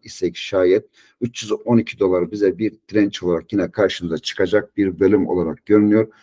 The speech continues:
Ama bu üç yüz beş dolar bandı bizim için önemli olacak. Burada bu her biri iki yüz doksan böyle iki yüz doksan sekiz ve üç yüz beş ve üç yüz on iki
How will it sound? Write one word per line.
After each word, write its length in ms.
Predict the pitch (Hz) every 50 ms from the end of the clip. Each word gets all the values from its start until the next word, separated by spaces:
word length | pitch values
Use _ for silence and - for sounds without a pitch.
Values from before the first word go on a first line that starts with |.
| _ _ _ -
Ama 240 | 120 127 120 107 104
bu 140 | 107 98
üç 160 | 104 - - 113
yüz 160 | 110 101 104
beş 260 | 117 113 113 - -
dolar 340 | 104 92 90 85 87 85 -
bandı 360 | 113 107 98 92 87 87 90
bizim 240 | 113 104 104 95 92
için 280 | 90 - - 104 - -
önemli 360 | 113 110 104 107 107 107 107
olacak. 420 | 104 104 107 104 104 113 107 107 _ _ _ _ _ _
Burada 420 | 107 107 101 95 - 113 117 117 117 _ _ _ _ _ _
bu 380 | 104 117 123 117 117 117 117 - _
her 260 | - 131 123 110 98
biri 120 | 98 95
iki 200 | 92 95 - -
yüz 100 | 113 101
doksan 400 | 107 104 - - - 107 101 95
böyle 140 | 90 85 87
iki 180 | 85 - - 113
yüz 120 | 104 95
doksan 320 | 101 98 - - - 101
sekiz 340 | - - - 101 98 92 -
ve 40 | 90
üç 380 | - - - 117 - _ - 104
yüz 200 | 101 98 95 98
beş 220 | 110 110 - -
ve 40 | 104
üç 200 | - _ - -
yüz 140 | 101 - 107
on 140 | 110 113 98
iki 300 | 87 - - 117 117